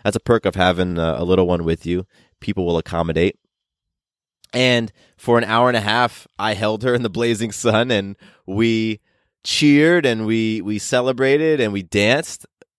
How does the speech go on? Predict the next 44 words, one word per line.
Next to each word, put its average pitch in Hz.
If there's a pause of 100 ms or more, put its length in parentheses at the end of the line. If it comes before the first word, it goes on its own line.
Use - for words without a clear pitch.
(100)
while 98
all 104
of 107
these 101
amazing 95
people 101
in 87
full 98
costumes 95 (340)
paraded 90
down, 85
uh, 80 (280)
Midtown 87
Atlanta, 78
and 73
it 69
was 71
awesome. 71 (540)
And 113
then 143
after 139
that, 170 (260)
we 120
influenced 127
ourselves 120
to -
go 120
to 120
a 107
pool 131
party 80 (500)
and, 85 (120)
you 90
know, 80
hung 107
out 110
at 104
the 95
pool, 123
and 87
Maya 92
got 90
to 92
experience 92